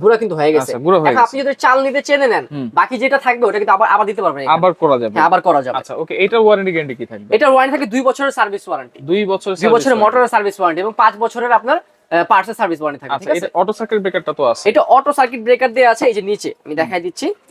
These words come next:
Speaker 2: এই
Speaker 1: এই
Speaker 2: যে
Speaker 1: দেখেন।
Speaker 2: নিচে অটো সার্কিট
Speaker 1: নিচে
Speaker 2: ব্রেকার
Speaker 1: অটো
Speaker 2: আছে।
Speaker 1: সার্কিট ব্রেকার দেয়া আছে। এটার জন্য কারণ হবে কি, আপনার যখন, আহ, শর্ট সার্কিট হবে তখন কিন্তু আপনি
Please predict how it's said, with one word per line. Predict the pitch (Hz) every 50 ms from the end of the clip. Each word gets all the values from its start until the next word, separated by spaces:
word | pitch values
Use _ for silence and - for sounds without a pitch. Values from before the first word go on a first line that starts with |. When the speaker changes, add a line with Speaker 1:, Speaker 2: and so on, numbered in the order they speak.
| _ -
Speaker 2:
এই | 139
Speaker 1:
এই | 131 208
Speaker 2:
যে |
Speaker 1:
দেখেন। | 202 165 - - 120 -
Speaker 2:
নিচে | 139 143 143 - -
অটো | 151 143 143 156
সার্কিট | - 160 147 151
Speaker 1:
নিচে | 151
Speaker 2:
ব্রেকার | 147 190 - 247 226
Speaker 1:
অটো | 226
Speaker 2:
আছে। | 233 226
Speaker 1:
সার্কিট | 233 202 220 196
ব্রেকার | 202 202 220 202
দেয়া | 170 180 160 139
আছে। | 254 - - -
এটার | - - 254 240
জন্য | 233 269 262 277
কারণ | 269 269 254 262
হবে | 240 254 247 262
কি, | - 359 285
আপনার | - - 220 202
যখন, | 214 208 240 240
আহ, | - - - 170 202 196
শর্ট | 202 - 214 214 -
সার্কিট | 269 262 247 247
হবে | 240 302 277 208
তখন | 190 185 196 208 202
কিন্তু | 208 196 214
আপনি | 202 - 262 381